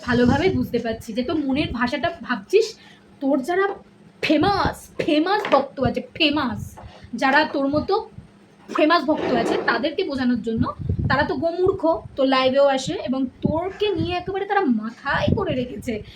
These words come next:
ওরে বাবা, মাথায় মানে, উফ, বাপ রে বাপ। যাই হোক, তো তুই এমন একটা ভাব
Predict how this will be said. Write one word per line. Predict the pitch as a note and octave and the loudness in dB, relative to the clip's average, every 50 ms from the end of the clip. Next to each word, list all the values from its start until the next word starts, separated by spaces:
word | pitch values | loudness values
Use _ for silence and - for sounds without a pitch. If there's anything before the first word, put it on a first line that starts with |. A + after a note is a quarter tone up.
| - - - - | -18 -14 -6 -2
ওরে | D4+ G4+ D5+ E5 E5 D#5+ - | 2 4 4 4 4 0 -6
বাবা, | A3 - B3+ B3+ B3 B3 A#3+ A#3 C4+ B3+ A#3+ G#3+ | -8 -2 0 2 4 4 4 2 2 0 0 0
মাথায় | G#3 G#3 A3 B3 C4+ - - - G#4 A#4 C5 C5 | -2 -2 -2 -4 -6 -8 -8 -6 -4 -2 -2 -2
মানে, | C#5 C#5+ C#5+ D#5 F5 - - - - - - - - | -2 0 -2 -2 -4 -6 -10 -18 -20 -20 -20 -10 -2
উফ, | B4 G#4+ A#4 A4+ A4+ - - - - - - - - - - - - - - - | 2 2 2 2 0 -6 -10 -12 -14 -18 -18 -20 -20 -20 -20 -12 -10 -10 -8 0
বাপ | - C#4 C#4+ C#4+ C#4+ D4 | 2 4 4 4 4 2
রে | C4+ C4+ | 2 2
বাপ। | A3+ B3 C4 C4+ C4+ C4+ - - - - - - - | 2 4 4 2 2 0 -4 -12 -16 -16 -16 -14 -2
যাই | A#3 E4+ E4+ F4 F#4+ | 0 2 2 4 2
হোক, | G4 - - - - - - - - - - - - - - - - - - - | 0 -2 -4 -10 -14 -16 -18 -18 -20 -20 -14 -12 -12 -12 -12 -16 -14 -12 -4 2
তো | G#3 G3+ G3+ G#3 - - - - - - - - | 4 4 4 4 0 -6 -10 -10 -6 -6 -6 -4
তুই | - E4 F#4 - | 0 2 2 2
এমন | - C#4+ B3 C4 D4 F4 | 4 2 2 2 2 0
একটা | G4 G4 - G#4+ | -2 -4 -4 -4
ভাব | G#4+ D#4+ F4 F#4+ | -4 -2 -4 -4